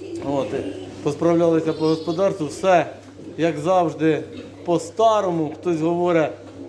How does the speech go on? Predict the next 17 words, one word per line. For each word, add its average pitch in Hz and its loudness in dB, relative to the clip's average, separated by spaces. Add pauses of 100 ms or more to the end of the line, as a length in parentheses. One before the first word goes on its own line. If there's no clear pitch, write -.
(140)
«Що 285 -10
ти 233 -6
знімаєш 233 0
там 196 0
в 165 -6
сараї, 233 2
давай 202 0
знімай 196 -2
щось 180 -4
на 190 0
вулиці». 180 2
Хтось 190 0
каже: 185 2
«Давай 202 2
знімай 202 -2
поросят». 190 0
Ну, 202 0